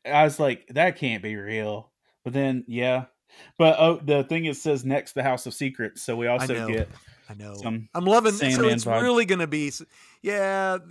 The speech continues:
Speaker 2: it's really gonna be some magic stuff out there, which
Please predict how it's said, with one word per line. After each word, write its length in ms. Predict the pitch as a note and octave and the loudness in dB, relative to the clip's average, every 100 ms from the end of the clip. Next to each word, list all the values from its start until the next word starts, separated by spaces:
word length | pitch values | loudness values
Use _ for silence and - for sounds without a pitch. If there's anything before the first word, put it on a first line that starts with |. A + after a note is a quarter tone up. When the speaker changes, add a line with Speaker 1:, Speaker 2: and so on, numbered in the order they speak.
| D3+ | -18
Speaker 2:
it's 200 | F3 - | -18 -12
really 280 | F#3+ G3+ F3+ | -4 -4 -4
gonna 180 | D#3+ C#3+ | -6 -8
be 300 | C3+ C#3 C3 | -8 -8 -10
some 340 | - C3 A#2+ | -10 -10 -8
magic 440 | B2+ B2+ A#2+ B2 | -6 -4 -4 -8
stuff 340 | - C3+ A#2+ B2 | -10 -8 -8 -6
out 180 | A#2 A2+ | -10 -8
there, 260 | A2+ A2 | -10 -8
which 360 | G#2+ G#2+ - | -8 -12 -14